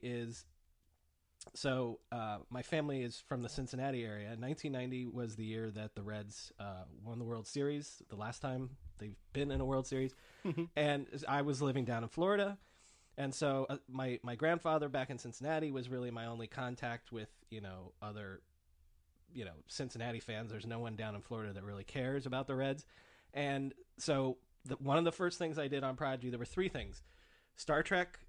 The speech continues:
Speaker 1: uh, message boards, Mystery Science Theater message boards, and Cincinnati Reds message boards. Because, and, and th-, that to me was the biggest revelation, because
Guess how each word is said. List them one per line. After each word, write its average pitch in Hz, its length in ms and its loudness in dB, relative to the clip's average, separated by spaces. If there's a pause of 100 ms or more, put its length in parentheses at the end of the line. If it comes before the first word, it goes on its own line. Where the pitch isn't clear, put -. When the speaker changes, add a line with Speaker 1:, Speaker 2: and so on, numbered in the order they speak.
(260)
Speaker 1:
uh, 139 380 6
message 147 380 0
boards, 139 540 0 (240)
Mystery 131 260 -2
Science 120 320 -4
Theater 156 500 4 (100)
message 143 340 -2
boards, 135 460 2
and 117 320 -2
Cincinnati 135 420 0
Reds 165 300 4
message 107 340 -4
boards. 107 220 -4
Because, 151 320 2
and, 151 240 4
and 160 200 6
th-, 202 100 6 (420)
that 208 320 6
to - 80 2
me 196 160 6
was 175 160 4
the 143 80 -8
biggest 139 260 0
revelation, 135 480 0
because 120 360 -2